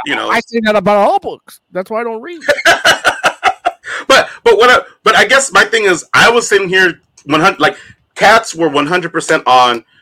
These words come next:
Speaker 1: "Oh, Galadriel is Xena warrior princess, and they're trying to make it all s-, oh, extra woke, and she's gonna be better than everybody fighting-wise." And it's like, when you watch the show, it's like, okay, no, there's definitely a portion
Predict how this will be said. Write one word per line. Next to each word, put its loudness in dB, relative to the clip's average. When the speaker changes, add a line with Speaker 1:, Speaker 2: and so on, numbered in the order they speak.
Speaker 1:
"Oh, 0
Galadriel 2
is -2
Xena -2
warrior 0
princess, -2
and -4
they're -2
trying -4
to -2
make 0
it 0
all 4
s-, -4
oh, 2
extra -2
woke, 0
and -2
she's -4
gonna 0
be -4
better 4
than -6
everybody 0
fighting-wise." 0
And -2
it's -4
like, -2
when 2
you -4
watch 0
the -8
show, 2
it's -2
like, 0
okay, 2
no, 2
there's 0
definitely 0
a 0
portion -2